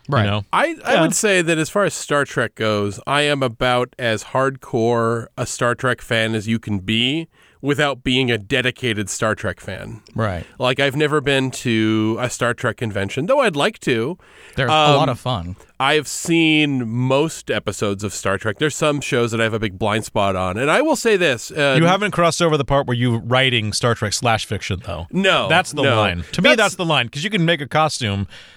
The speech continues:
Speaker 2: Once you get to the area of that, the, you get to hide on the little, uh, nooks and crannies on the internet is like, that's when you know you're that kind of fan.
Speaker 3: Well, when, when there's some kind of
Speaker 2: Which is fine, by the way. I'm not,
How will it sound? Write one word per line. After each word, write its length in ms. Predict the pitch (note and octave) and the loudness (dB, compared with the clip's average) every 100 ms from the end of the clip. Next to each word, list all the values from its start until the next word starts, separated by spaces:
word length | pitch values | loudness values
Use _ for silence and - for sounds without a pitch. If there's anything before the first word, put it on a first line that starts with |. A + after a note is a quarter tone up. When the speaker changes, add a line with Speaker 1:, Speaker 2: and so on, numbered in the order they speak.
| - | -2
Speaker 2:
Once 320 | D3 F#3+ F#3 | 2 2 2
you 80 | A3 | 0
get 220 | F3 F3 | 2 0
to 360 | - D#3 C#3+ C#3 | 2 2 2 0
the 300 | A#2 C3 B2+ C3+ | 0 2 4 4
area 340 | D3+ D#3+ C#3+ | 2 4 2
of 260 | B2+ B2+ A2 | 2 0 0
that, 180 | A#2+ - - _ - | -2 -4 -20 _ -2
the, 100 | B2+ | 2
you 280 | A#2+ A2+ C3 | 2 2 0
get 100 | B2+ | 0
to 120 | C3+ | 0
hide 320 | G2+ C3 B2+ A#2+ | 2 2 2 2
on 300 | A2+ A2 A#2 | 2 0 -2
the 280 | A#2 A2+ G#2+ | 0 2 2
little, 320 | A#2 A#2 G#2+ - _ _ - | 2 0 -2 -6 _ _ -2
uh, 300 | A2+ G#2 G2+ - | 0 2 0 0
nooks 240 | B2+ C3 - | 0 0 0
and 80 | |
crannies 320 | A#2 A2+ A2 G#2+ | 0 0 0 0
on 100 | G#2 | 0
the 100 | G#2 | 0
internet 300 | A2 G#2 F#2 | 0 0 -2
is 160 | F#2 | -2
like, 180 | G2+ G#2 | 0 0
that's 240 | C3 D3+ | 0 0
when 280 | D3+ C3+ B2+ | -2 -2 0
you 40 | A#2 | 2
know 180 | A2 A2 | 2 2
you're 240 | G#2+ G2+ | 0 0
that 240 | F#2 G#2 | -2 -4
kind 160 | - F#2 | -4 -6
of 80 | G2 | 0
fan. 80 | B3 | 2
Speaker 3:
Well, 200 | B3 A#3+ | 4 4
when, 260 | A#3 A3+ | 2 0
when 240 | A3+ G#3+ A3+ | 0 0 2
there's 180 | G#3+ | 2
some 180 | - A#3 | 2 0
kind 240 | G#3 G#3+ F#3+ | 2 2 4
of 80 | |
Speaker 2:
Which 100 | F3+ | 4
is 120 | C4 G#3+ | 4 4
fine, 240 | C#4 C#4 | 4 4
by 100 | A3+ | 2
the 80 | E3+ | 4
way. 140 | C3 | 4
I'm 120 | C#3 | 2
not, 220 | G3+ A#3+ | 4 2